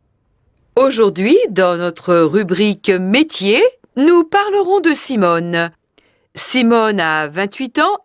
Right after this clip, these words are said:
et elle est vétérinaire. Elle a commencé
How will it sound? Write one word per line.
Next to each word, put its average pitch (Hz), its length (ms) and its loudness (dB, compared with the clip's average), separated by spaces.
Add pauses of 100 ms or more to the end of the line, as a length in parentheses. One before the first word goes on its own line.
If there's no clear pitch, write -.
et 220 220 2
elle 185 240 2
est 175 100 2
vétérinaire. 151 840 -2 (760)
Elle 294 220 2
a 339 80 0
commencé 381 460 -4